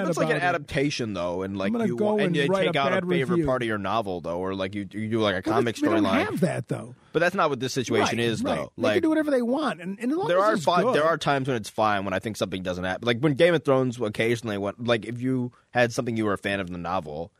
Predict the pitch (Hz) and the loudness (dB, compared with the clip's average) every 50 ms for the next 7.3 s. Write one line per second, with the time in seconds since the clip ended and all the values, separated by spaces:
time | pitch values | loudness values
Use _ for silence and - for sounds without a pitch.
0 | _ _ - 120 120 135 131 151 165 160 151 - 143 127 139 123 120 117 - 107 | _ _ -2 -2 0 2 2 2 2 2 0 -2 -2 0 -2 -2 -2 -2 -4 0
1 | 113 107 101 - - 90 247 180 135 123 110 - - - 98 92 101 101 101 101 | 0 0 0 0 -2 -2 0 2 4 2 2 2 -4 -8 -6 -4 -2 0 0 0
2 | 98 98 98 95 92 98 98 98 98 90 85 78 80 90 95 92 87 76 73 - | 0 -2 -4 -6 -2 0 0 0 0 -2 -6 -6 -4 -2 0 2 0 0 -2 -8
3 | - - - - - - - 175 165 160 156 180 180 220 240 220 214 202 185 160 | -14 -20 -16 -16 -16 -4 -4 -2 -2 0 0 -2 -2 0 0 0 2 2 0 -2
4 | _ - 156 156 139 123 113 107 113 120 120 110 110 104 104 110 107 107 101 - | _ 0 0 0 0 -2 0 2 2 2 2 2 -2 -4 -4 -4 -4 -4 -4 -2
5 | 113 110 95 87 - - 110 113 107 110 98 - 98 85 - - 95 92 87 - | -2 -2 -2 -4 -2 -2 -2 -2 -2 -6 -8 -6 -6 -6 -4 -4 -6 -6 -6 -4
6 | 110 113 104 107 110 110 - - 113 104 95 - 101 90 92 90 104 113 120 117 | -6 0 2 2 2 2 2 2 0 0 0 -2 -6 -8 -4 -2 0 2 2 2
7 | 113 110 196 104 101 98 | 2 2 2 2 0 0